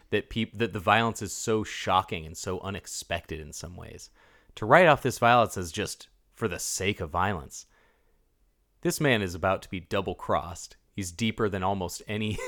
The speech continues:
<laughs> informant or, uh, you know, undercover agent has ever been. He's living the life of one of the truly evil man.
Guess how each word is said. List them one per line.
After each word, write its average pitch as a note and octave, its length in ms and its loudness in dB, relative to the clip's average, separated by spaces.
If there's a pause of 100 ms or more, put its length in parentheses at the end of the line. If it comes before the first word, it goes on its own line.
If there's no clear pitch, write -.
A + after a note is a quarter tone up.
<laughs> - 180 -20
informant A#2+ 720 2
or, G#2+ 220 4
uh, G2 160 6
you A2 140 0
know, F#2+ 180 2
undercover G#2+ 580 0
agent G2 260 0
has F2 200 -10
ever G#2+ 240 0
been. E2 440 -4 (300)
He's G2 220 -4
living A#2+ 280 4
the F#2+ 80 -4
life G2 360 4
of D#2+ 160 -10
one F2+ 160 -4
of E2 80 -10
the D#2 160 -8 (380)
truly G#2 580 -4
evil G#2+ 320 -2
man. D#2+ 500 -2